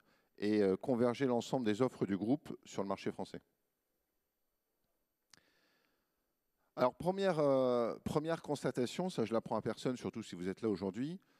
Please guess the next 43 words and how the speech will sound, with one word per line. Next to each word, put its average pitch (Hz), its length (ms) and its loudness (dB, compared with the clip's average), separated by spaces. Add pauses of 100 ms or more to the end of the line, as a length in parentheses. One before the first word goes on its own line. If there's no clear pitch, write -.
(300)
il 104 80 -14
y 107 80 -2
a 110 60 0
un 107 240 -2
enjeu 123 640 -2
extrêmement 131 520 -6
important, 120 380 -4
il 120 60 -4
y 101 40 -6
a 95 40 -4
un 87 60 -6
phénomène 104 560 -4
massif 98 440 -8
qui - 120 -20
se - 120 -8
passe 139 240 -6
sur - 200 -6
la 90 120 -2
digitalisation 101 840 -8
des 90 160 -8
entreprises 127 580 -12 (340)
dans 98 140 -4
tous - 140 -8
les 135 120 -8
secteurs. 113 440 -4 (340)
Alors, 95 140 0
il 98 40 2
y 101 40 2
a - 20 2
des 95 120 -2
secteurs - 340 -4
qui - 80 -18
sont 90 120 -6
plus - 220 -14
touchés - 280 -6
que - 80 -16
d'autres, 120 360 -2 (1120)
par 87 140 -2
exemple 101 300 -6
en 85 40 -4
ce - 120 -10
moment 92 180 -4
l'automobile 95 720 -2